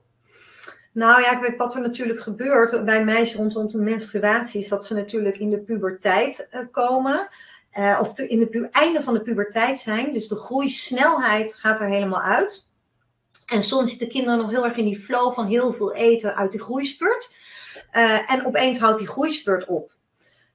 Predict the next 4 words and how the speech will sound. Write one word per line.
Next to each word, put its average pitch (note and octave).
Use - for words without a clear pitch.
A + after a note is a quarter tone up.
Ehm, G3
en, G#3
eh, G3+
vervolgens B3